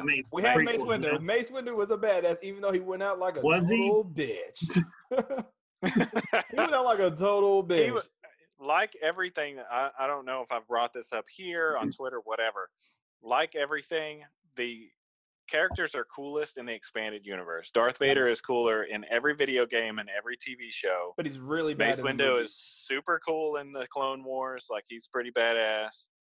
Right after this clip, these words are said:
Speaker 1: I mean, especially the Genndy Tartakovsky, like, the two D one,
Speaker 3: Yeah, yeah, that
Speaker 1: the
Speaker 3: old,
Speaker 1: first
Speaker 3: the first
Speaker 1: version
Speaker 3: Clone
Speaker 1: of the
Speaker 3: Wars.
Speaker 1: Clone Wars. Like,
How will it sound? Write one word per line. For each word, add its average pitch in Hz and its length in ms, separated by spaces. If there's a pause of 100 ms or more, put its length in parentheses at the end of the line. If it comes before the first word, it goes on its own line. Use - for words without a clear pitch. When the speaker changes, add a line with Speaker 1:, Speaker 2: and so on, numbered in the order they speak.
(160)
Speaker 1:
I 120 80
mean, 123 280
especially 143 440
the 113 100
Genndy 120 300
Tartakovsky, 113 640
like, 107 160
the 104 80 (100)
two 123 120
D 123 280 (180)
one, 131 260
Speaker 3:
Yeah, 120 80
yeah, 113 180
that 113 100
Speaker 1:
the 104 60
Speaker 3:
old, 120 80
Speaker 1:
first 117 300
Speaker 3:
the 143 80
first 135 160
Speaker 1:
version 120 220
Speaker 3:
Clone 147 120
Speaker 1:
of 123 60
the - 60
Speaker 3:
Wars. 151 80
Speaker 1:
Clone 131 160
Wars. 135 220 (920)
Like, 120 180